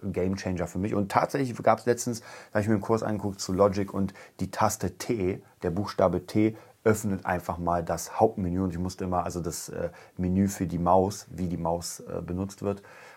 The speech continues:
Und davor habe ich immer, bin ich nach oben gegangen und war umständlich. So drücke ich T, bam, es ist sofort offen. Also der Hammer,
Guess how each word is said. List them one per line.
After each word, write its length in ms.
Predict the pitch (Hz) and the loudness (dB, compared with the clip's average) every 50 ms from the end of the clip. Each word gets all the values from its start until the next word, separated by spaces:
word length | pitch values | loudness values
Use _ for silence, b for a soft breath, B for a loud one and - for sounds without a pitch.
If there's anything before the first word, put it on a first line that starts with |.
| B B | B B
Und 160 | - 95 98 | -8 -4 -2
davor 300 | 92 85 - - 98 95 | -2 -2 0 4 6 6
habe 160 | 92 92 85 | 6 4 2
ich 60 | 80 | -2
immer, 280 | 90 90 92 87 87 85 | -2 0 2 2 2 2
bin 140 | 82 - 87 | 0 -4 -6
ich 100 | 82 - | -2 -2
nach 100 | 92 82 | -2 0
oben 200 | 90 98 95 98 | 2 2 4 4
gegangen 380 | 98 92 90 90 90 90 87 | 4 4 2 2 0 -2 -4
und 220 | 87 85 78 - - | -6 -8 -10 -6 -4
war 220 | 85 82 85 - - | -2 -2 -2 -2 -2
umständlich. 560 | - 95 90 - - 90 80 76 78 85 85 | -2 -2 -2 -2 -4 -6 -8 -6 -6 -4 0
So 140 | 87 98 98 | 2 2 2
drücke 300 | 85 - 85 95 92 - | 2 0 -2 -4 -4 -6
ich 100 | - - | -10 -6
T, 200 | - 101 92 90 | -2 0 0 0
bam, 300 | - - 85 80 78 - | 0 0 0 0 -2 -6
es 120 | - 80 | -8 -10
ist 100 | 85 82 | -10 -10
sofort 360 | - 82 - - 87 85 - | -10 -8 -4 -2 -2 -2 -2
offen. 280 | - - - - - - _ _ | -4 -8 -8 -10 -16 -20 _ _
Also 260 | - 92 92 85 78 | 0 0 0 0 -2
der 240 | 85 82 85 90 85 | -4 -4 -2 -2 0
Hammer, 300 | 95 101 104 101 98 98 | 2 4 4 4 2 2